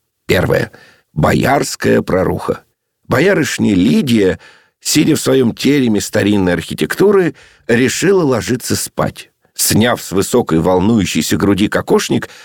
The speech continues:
она стала стягивать с красивой полной ноги сарафан, но в это время распахнулась старинная дверь,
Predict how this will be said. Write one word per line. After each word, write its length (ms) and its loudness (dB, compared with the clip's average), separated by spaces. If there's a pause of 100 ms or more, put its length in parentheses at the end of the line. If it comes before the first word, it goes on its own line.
(160)
она 240 2
стала 340 0
стягивать 580 0
с 80 -10
красивой 500 0
полной 380 0
ноги 240 0
сарафан, 500 -2 (240)
но 200 4
в 120 0
это 260 0
время 540 0
распахнулась 760 -2
старинная 680 0
дверь, 440 -2